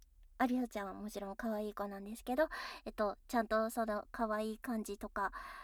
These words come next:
とか、いろいろ表現できるように、あの、頑張って演じたので、えっと、いっぱい聞いてもらえると嬉しいです。はい。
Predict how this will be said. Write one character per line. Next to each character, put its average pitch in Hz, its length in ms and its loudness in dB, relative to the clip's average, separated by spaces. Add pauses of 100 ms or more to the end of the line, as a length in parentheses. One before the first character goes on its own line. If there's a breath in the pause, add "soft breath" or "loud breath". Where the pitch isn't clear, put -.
(440 loud breath)
と 262 100 -2
か、 208 280 2 (140)
い 233 80 4
ろ 226 140 6
い - 20 2
ろ 220 80 4
表 247 360 4
現 247 60 4
で 233 120 2
き 269 160 2
る 254 80 4
よ 233 180 2
う 247 60 2
に、 285 60 0 (440 loud breath)
あ 220 120 -2
の、 220 120 2
頑 226 180 2
張 226 100 0
っ - 20 -10
て - 140 -4
演 208 180 0
じ 214 120 -8
た 247 140 4
の 214 160 -2
で、 277 80 4 (640 loud breath)
え 220 80 -6
っ - 40 -6
と、 196 220 0
い 233 80 -2
っ - 80 -12
ぱ 240 120 6
い 240 80 2
聞 269 140 2
い 262 60 2
て 277 120 2
も 262 160 4
ら 269 160 4
え 277 80 2
る 294 100 0
と 392 380 4 (540)
嬉 220 220 0
し 233 180 -2
い - 20 -4
で 294 180 4
す。 - 220 -8 (1500)
は 285 220 2
い。 226 80 -2